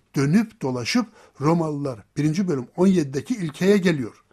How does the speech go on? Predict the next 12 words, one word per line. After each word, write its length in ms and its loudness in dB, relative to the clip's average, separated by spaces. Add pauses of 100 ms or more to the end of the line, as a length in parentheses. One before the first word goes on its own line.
(320)
Doğru 280 6
kişi 360 -2
imanla 340 2
yaşayacaktır. 880 -2 (720)
Bu 160 6
ilkeyi 540 2
olumsuz 600 0
hale 280 2
koyarsak 640 0 (300)
şu 220 -2
sonuç 420 -4
çıkıyor. 400 -10